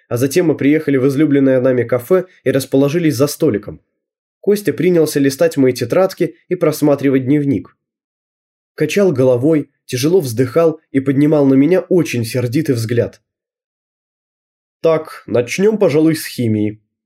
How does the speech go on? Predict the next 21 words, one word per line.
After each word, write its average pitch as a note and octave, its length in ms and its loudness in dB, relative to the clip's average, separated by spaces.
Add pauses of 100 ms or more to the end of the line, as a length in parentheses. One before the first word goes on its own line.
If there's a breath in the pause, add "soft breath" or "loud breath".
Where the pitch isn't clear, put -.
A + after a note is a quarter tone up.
голосом C#3 440 0
сердитого C3 600 -2
препода D3 440 0
сказал C3+ 420 0
он C3 280 -2 (120 soft breath)
и B2 60 -2
отложил C3+ 420 2
на C3 140 2
край C3 240 -2
стола D#3 300 0
все D3 180 -4
остальные C3 400 0
тетрадки C#3+ 680 -4
и C3 60 -2
учебники. G2 640 -4 (1000)
До C3 140 -2
вечера D3+ 400 0
он B2+ 180 0
объяснял C3 460 0
мне B2 180 0
законы, B2 540 0